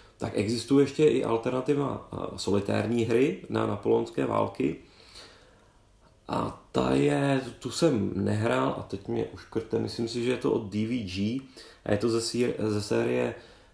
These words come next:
Field Commander a název je prostě Field Commander Napoleon. A je to hra, v které si zahrajete Napoleona. Což za chvíli se dozvíte, že v tom, co já mám tady teď před sebou na stole, v N, eh, hrajete koalici,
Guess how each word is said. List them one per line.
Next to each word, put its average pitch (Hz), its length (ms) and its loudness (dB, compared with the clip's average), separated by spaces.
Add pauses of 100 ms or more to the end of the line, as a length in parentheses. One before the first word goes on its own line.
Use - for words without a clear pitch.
(120)
Field 139 400 6
Commander 117 640 2 (580)
a 120 140 4
název 113 340 0
je 117 60 0
prostě 110 280 -2
Field 113 300 4
Commander 107 380 2
Napoleon. 101 600 2 (1160)
A 107 120 2
je 117 80 4
to 123 100 4
hra, 120 120 4
v - 40 -4
které 104 220 2
si 101 80 -2
zahrajete 107 360 2
Napoleona. 95 540 0 (720)
Což 170 360 2
za 107 80 6
chvíli 143 360 6
se - 120 0
dozvíte, 110 500 4
že 127 460 2
v - 140 -20
tom, 113 180 2
co 120 120 0
já 113 160 2
mám 131 160 2
tady 135 160 2
teď 143 180 -2
před - 180 -4
sebou 135 180 2
na 113 100 0
stole, 120 360 2
v - 140 -12
N, 117 320 2
eh, - 1000 -12 (420)
hrajete 107 360 2
koalici, 123 600 4